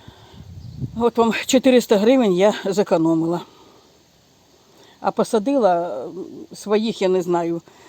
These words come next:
ну, хай головок п'ятнадцять.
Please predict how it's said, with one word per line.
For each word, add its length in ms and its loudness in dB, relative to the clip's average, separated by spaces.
ну, 120 -2
хай 200 0
головок 520 2
п'ятнадцять. 600 -4